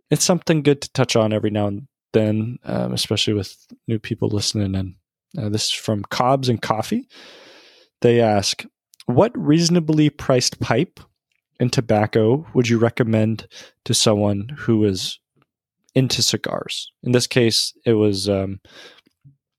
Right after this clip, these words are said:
I think it was a family member or a friend, uh, was getting married, and they're into cigars, and they wanted to buy them a pipe and tobacco. So it's a good, how do we, how do we get our cigar friends into,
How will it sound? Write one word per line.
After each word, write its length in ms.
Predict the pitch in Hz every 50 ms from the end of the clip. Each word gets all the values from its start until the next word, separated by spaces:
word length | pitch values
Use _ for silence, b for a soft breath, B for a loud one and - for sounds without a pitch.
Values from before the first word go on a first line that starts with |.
| _ - -
I 80 | - 120
think 180 | - 147 139
it 40 | 139
was 100 | 123 104
a 40 | 101
family 380 | - - 160 170 175 170 165 160
member 320 | 160 160 160 151 123 101
or 80 | 95 95
a 60 | -
friend, 440 | - - 127 113 113 117 120 113 - B B B B B B B -
uh, 140 | 107 101
was 160 | 98 98 98 -
getting 260 | - 120 - 104 107
married, 460 | 107 107 107 107 107 110 107 113 117 - - _ _ _ _
and 380 | 120 110 107 101 98 98 98 - _ _ - _ _ _ _ _ _ _ -
they're 120 | 123 117 113
into 200 | 113 110 104 -
cigars, 600 | - 113 - 110 101 95 98 107 110 110 - -
and 220 | 98 92 92 95 - _ _ B B B B B B _ _ b b b b b b _
they 160 | 117 117 113
wanted 300 | 110 107 104 104 104 101
to 80 | 101 92
buy 380 | 95 101 98 95 101 104 104 92 - - - - -
them 180 | 117 107 101
a 60 | 107
pipe 360 | - - 165 - - - - - - - _ _ _ - -
and 160 | 107 107 -
tobacco. 460 | - - - - - - - - - - _ _ _ _ _ _ _ _ _ _
So 300 | - - - - 92 87 - _ _ _ _ _ _ _ _ _ _ _ _ _ _ -
it's 100 | - -
a 20 |
good, 320 | 123 113 120 117 110 107 - _ _ _ _ _ _ _ _ _ _ _ _ _ _ _ _ _ _ _ _ _ _ _ _ _ _
how 140 | 123 151 156
do 80 | 160
we, 80 | 156 -
how 140 | 131 156 180
do 80 | 185
we 80 | 190 175
get 160 | 160 165 156
our 120 | 151 139
cigar 520 | 127 - - 135 117 120 120 113 107 110 107
friends 460 | - - - 95 95 95 92 - -
into, 300 | - 95 95 - -